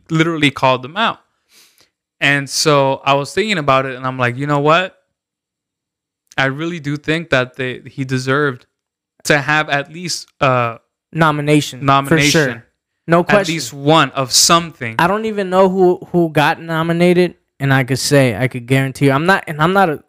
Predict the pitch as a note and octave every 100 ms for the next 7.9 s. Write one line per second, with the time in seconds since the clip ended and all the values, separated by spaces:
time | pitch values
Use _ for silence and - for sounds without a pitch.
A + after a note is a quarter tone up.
0 | - C#3 C3 - - E3+ F3 D3+ C3 D3
1 | D3 C3 B2 _ _ _ - D3+ D3 C#3
2 | B2 B2+ B2+ A#2+ A2+ G2+ A2+ A#2 B2+ A#2+
3 | - _ - C#3 D3 - D3 C3+ B2+ -
4 | B2+ A#2 A#2 - - C#3+ D3+ - C#3 B2+
5 | B2+ B2+ B2 - C#3+ C3 A#2 - _ _
6 | _ _ - C#3 - D3+ C#3 C3+ A#2+ -
7 | C#3+ C3 D#3 D#3 - - D3+ C#3+ C#3+